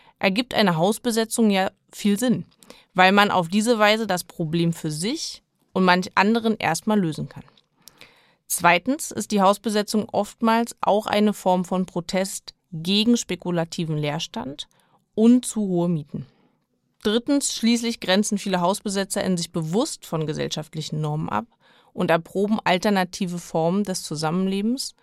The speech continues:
wollen also nicht nur niedrige oder gar keine Mieten, sondern auch eine andere Gesellschaft erkämpfen.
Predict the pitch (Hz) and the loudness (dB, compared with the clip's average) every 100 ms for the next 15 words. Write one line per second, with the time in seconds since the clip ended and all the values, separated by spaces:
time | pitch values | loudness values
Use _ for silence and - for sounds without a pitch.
0 | _ _ _ _ - 185 185 185 175 180 | _ _ _ _ 2 4 4 2 2 6
1 | 196 226 - 226 202 185 175 165 170 175 | 6 4 2 2 4 4 2 0 -2 0
2 | 220 - - 160 151 143 143 - 185 220 | -2 -2 -2 -2 0 0 -2 -2 -2 2
3 | 214 156 151 175 214 262 _ _ _ _ | 2 2 -2 -2 -2 -4 _ _ _ _
4 | _ - 180 175 170 170 170 - 190 233 | _ -2 2 4 4 2 0 0 2 2
5 | - 185 - 185 202 196 185 165 156 - | 0 2 2 2 2 2 -2 -2 -2 -4
6 | 175 - - 147 - - | -8 -8 -8 -8 -8 -16